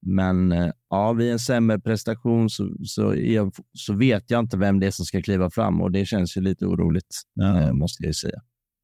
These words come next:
Speaker 2: Jag tycker man, man kan jämföra med, med A I K Djurgården. Det är ju ingen snack om att Djurgården är ett bättre lag i den här säsongen, men i den här specifika matchen så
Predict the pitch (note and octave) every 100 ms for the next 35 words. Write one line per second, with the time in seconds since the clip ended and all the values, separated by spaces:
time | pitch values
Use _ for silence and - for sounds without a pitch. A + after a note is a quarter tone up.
0 | _ _ - G#2 - - G#2 G2+ G2 G2+
1 | A2+ G#2 F#2 G#2+ A2 G#2 G2 F#2+ F#2 F#2+
2 | F#2 F2+ F#2 F#2+ F#2+ F2+ - F#2 A2+ A2
3 | F#2 - - G2 G2 F#2+ - G#2+ - F#2+
4 | G2 A2 G2+ F2+ F2+ F2 - _ - G2+
5 | G2 F#2+ - G2+ A#2+ A2+ G2 F#2+ F#2 F2
6 | - A2+ A2+ F2+ F#2 - - G2+ F#2+ F#2
7 | F#2+ - G2+ F#2+ F2+ E2+ F#2 F#2 F#2 F#2
8 | G2+ - - F#2 F2 - E2+ -